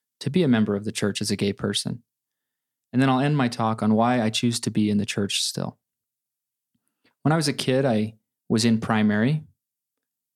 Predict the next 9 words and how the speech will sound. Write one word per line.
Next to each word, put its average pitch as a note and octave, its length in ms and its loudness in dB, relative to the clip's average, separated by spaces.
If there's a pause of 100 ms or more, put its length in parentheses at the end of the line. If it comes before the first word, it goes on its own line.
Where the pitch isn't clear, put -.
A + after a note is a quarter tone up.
and A2+ 120 2
in A2+ 140 4
primary, A#2+ 500 2
we A#2 220 0
would G#2+ 200 0
learn A2 240 2
lots A2 240 0
of G#2+ 100 -4
songs. G#2 580 -4